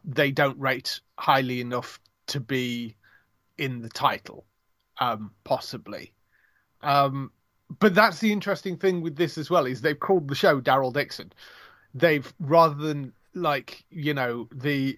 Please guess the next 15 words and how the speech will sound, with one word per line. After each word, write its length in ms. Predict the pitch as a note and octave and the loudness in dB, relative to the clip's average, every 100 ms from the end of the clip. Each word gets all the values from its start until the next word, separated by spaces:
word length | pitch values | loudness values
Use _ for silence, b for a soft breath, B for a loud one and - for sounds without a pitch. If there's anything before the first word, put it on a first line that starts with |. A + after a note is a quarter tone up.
| _ _ _ _ _ _ _ | _ _ _ _ _ _ _
Maggie 340 | D#3+ F3 D#3+ | 2 2 2
and 140 | D3+ F3 | 0 2
Negan 260 | F#3+ C#3 | 0 -2
show 240 | C3+ C3 B2+ | -2 -2 -2
isn't 200 | C3 C3+ | -6 -8
called 240 | C#3 B2+ | -6 -6
the 80 | B2 | -4
Maggie 280 | B2 A#2 A#2+ | -4 -4 -6
and 120 | A#2+ | -4
Negan 300 | C#3+ C3+ A2+ | -4 -4 -8
show. 320 | - A#2+ B2 - | -8 -6 -8 -8
It's, 440 | C3+ - - - - | -10 -10 -14 -14 -10
it's 500 | C3 - - - - - | -10 -10 -16 -16 -12 -4
called, 560 | D3 B2+ B2+ A2+ - - | -2 -2 -4 -8 -14 -8
um, 520 | C3 A#2+ A2+ A2+ | -6 -6 -6 -12